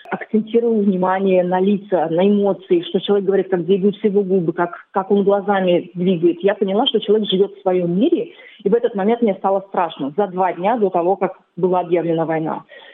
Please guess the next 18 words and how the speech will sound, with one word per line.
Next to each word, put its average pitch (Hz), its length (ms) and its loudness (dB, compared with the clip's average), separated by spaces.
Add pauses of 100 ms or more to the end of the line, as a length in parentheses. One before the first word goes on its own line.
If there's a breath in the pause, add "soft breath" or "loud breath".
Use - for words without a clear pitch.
(120)
Когда 190 200 0
объявили 202 380 0
войну, 247 680 0
я 202 200 0
была 202 300 2
за 185 120 0
рулем. 175 540 0
Я 190 180 0
понимаю, 208 520 0
что 196 100 0
я, 214 560 0
м, 196 300 0 (280)
я 208 300 -2
встала 165 680 -4
на 170 600 -2 (160)
обочине 220 480 0
и 175 60 -2
начала 196 260 -2